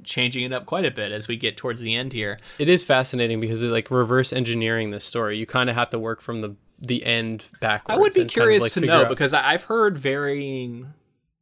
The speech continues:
Speaker 1: things from people who write mystery fiction.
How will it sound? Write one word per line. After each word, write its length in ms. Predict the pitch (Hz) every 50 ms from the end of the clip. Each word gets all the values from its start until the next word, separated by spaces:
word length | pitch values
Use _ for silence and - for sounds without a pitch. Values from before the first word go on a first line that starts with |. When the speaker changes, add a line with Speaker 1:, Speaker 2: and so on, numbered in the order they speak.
| _ _
Speaker 1:
things 500 | - - - 147 135 117 101 101 - -
from 400 | - - 135 123 120 120 120 120 _ _ _ _ _ _ -
people 240 | - 143 - 139 127
who 140 | 123 131
write 340 | 123 - 120 117 113 120 -
mystery 400 | 147 131 131 - - - 156 151
fiction. 540 | 151 - 160 - - - 190 190 196 202 196